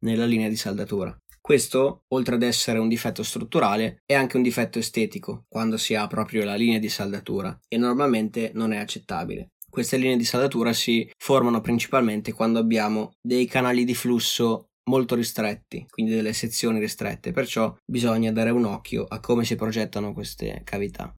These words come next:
Mai quindi progettare aperture che sono tra loro molto vicine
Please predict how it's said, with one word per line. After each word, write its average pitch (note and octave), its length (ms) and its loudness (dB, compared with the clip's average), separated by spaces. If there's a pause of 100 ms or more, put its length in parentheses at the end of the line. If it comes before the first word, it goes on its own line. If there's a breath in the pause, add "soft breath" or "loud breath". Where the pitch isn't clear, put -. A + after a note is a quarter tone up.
(120)
Mai B2 220 2
quindi B2 320 4
progettare A#2 480 -2
aperture A2+ 580 0
che A2 100 -8
sono G#2+ 240 -4
tra A2+ 160 -4
loro A2+ 200 2
molto A2 300 -4
vicine A2+ 600 -2